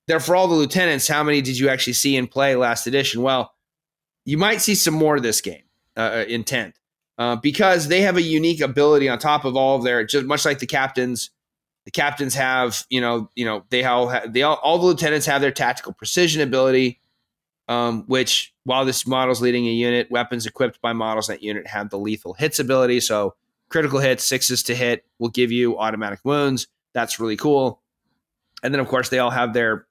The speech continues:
additional s-, special secondary ability, which is cool. But there's something else that's in the fine print on the second, on the back side of the card, um, that some people might have missed.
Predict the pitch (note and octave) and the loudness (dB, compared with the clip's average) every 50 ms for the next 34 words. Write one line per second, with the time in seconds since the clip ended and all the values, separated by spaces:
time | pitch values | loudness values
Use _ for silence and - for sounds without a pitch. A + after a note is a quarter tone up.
0 | - - B2 A#2 C3+ B2 - - B2 A#2+ A#2+ A2+ G#2 - _ _ - - - A#2 | -8 -6 -2 0 0 0 0 -2 -2 -2 -2 -4 -6 -8 _ _ -18 -12 -8 -6
1 | - - - C3 B2 - - A2 - C3+ C#3 C3 C3+ B2 A#2 A2+ A2+ G#2 F#2+ G#2+ | -4 -4 -2 -2 -2 -2 -4 -4 -2 -2 -2 -2 -2 -2 -2 0 -2 -2 -2 -2
2 | A2 A2 G#2+ G#2 G2+ G2+ _ _ _ _ _ _ - A2+ G#2+ - A2 - - E3 | -4 -2 -2 -4 -4 -6 _ _ _ _ _ _ -8 -6 -4 -4 -4 -2 0 2
3 | D#3 C3+ A2+ F#2+ - D3 C#3+ C3 - - _ _ _ _ _ _ _ _ - A2+ | 2 2 2 0 -2 -2 -2 -2 -2 -6 _ _ _ _ _ _ _ _ -6 -4
4 | - - F3 E3 D3 E3+ E3 D#3 D3 D3 C#3+ - C3 B2 - C#3+ C#3+ C3+ B2 - | 0 0 0 0 0 0 0 2 2 0 0 -2 -4 -4 -2 -2 0 -2 -2 -2
5 | - D#3+ D#3+ E3+ E3 - - D#3 D3 C3+ A#2+ B2+ B2+ A#2+ - - - E3 D#3 D#3 | -2 0 0 0 0 -2 -2 -2 -2 -2 0 -2 -2 -2 -2 0 0 0 0 0
6 | - C#3 A#2+ - _ _ - A#2+ C3 C3 A#2 - D3 C#3+ C3 - - C#3+ C3+ C3 | -2 -4 -4 -4 _ _ -6 -4 -2 -2 0 0 0 0 0 -2 0 0 0 0
7 | B2 A2 G#2+ - B2+ C3 C#3+ D3 D#3+ E3 - _ _ _ _ _ _ _ _ _ | 0 -2 -2 0 0 2 2 2 2 0 -4 _ _ _ _ _ _ _ _ _
8 | _ _ _ _ - - B2 B2 A#2+ A#2 A2+ A#2 B2 A2+ - - - D3+ C#3+ C3 | _ _ _ _ -4 -2 -2 0 0 0 0 0 0 0 0 -2 0 0 0 2
9 | C#3+ C3+ B2 A#2+ A#2+ A#2+ A#2+ A#2 G#2+ A2+ C#3+ C#3 C3 G#2+ F#2 - - - | 2 0 2 2 0 0 0 0 -2 0 0 0 0 0 -2 -6 -8 -10